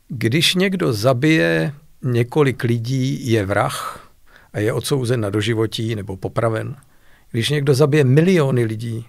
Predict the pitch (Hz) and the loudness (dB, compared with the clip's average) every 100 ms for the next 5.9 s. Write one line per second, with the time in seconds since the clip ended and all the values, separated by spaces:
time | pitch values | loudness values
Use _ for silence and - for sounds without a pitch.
0 | _ _ - - 123 123 131 123 120 117 | _ _ -14 -4 0 0 0 2 2 0
1 | 117 113 107 104 113 120 127 _ _ _ | -2 -2 -4 -6 -8 -8 -14 _ _ _
2 | - _ _ _ _ _ _ - - - | -20 _ _ _ _ _ _ -20 -20 -20
3 | - - - _ _ _ - 151 185 - | -20 -20 -20 _ _ _ 2 4 4 2
4 | - _ - - 127 - 151 139 139 - | -8 _ -6 0 0 2 4 2 0 -8
5 | - 120 117 113 117 117 104 107 110 | -2 0 2 0 2 0 0 -2 -6